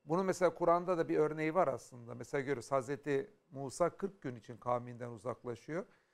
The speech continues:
Kırk gün sonra kavminin bir buza heykelini, e, böyle bir, e, putlaştırmalarına Kur'an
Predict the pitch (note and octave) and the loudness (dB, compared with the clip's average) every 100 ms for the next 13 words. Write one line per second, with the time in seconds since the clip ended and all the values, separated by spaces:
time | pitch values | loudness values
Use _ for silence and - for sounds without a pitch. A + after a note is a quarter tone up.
0 | _ _ A3 A#3 - E3+ D#3 F3 D#3+ F3 | _ _ 0 0 0 -4 -2 0 2 2
1 | F3 D#3+ D3+ D3+ D#3+ G3 F#3+ _ _ _ | 2 4 4 2 -2 -2 -4 _ _ _
2 | C3+ F3 C3+ D#3 C3 D#3+ D#3 D#3 - - | 0 0 2 -2 4 6 6 4 -2 -2
3 | C#3+ D3+ - D3+ C#3+ C#3 E3 F#3+ F#3+ _ | 0 0 -2 -4 -2 0 2 2 0 _
4 | _ _ D3 D3+ D#3+ D3+ C#3 D3 E3 E3 | _ _ -8 -4 0 0 2 2 2 4
5 | E3+ - - D#3+ D3 - D#3+ - E3 D3+ | 2 0 -4 0 0 -2 -10 2 4 4
6 | - E3 D#3+ D#3 E3 E3+ E3+ - D3+ B2+ | 0 0 4 6 6 6 2 0 0 0